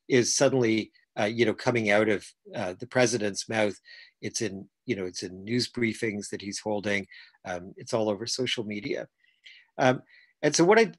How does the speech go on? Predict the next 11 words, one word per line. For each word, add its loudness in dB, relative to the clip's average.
started 2
to -6
do 2
was 0
kind 0
of -2
peel 4
the 2
onion 0
and -6
look 2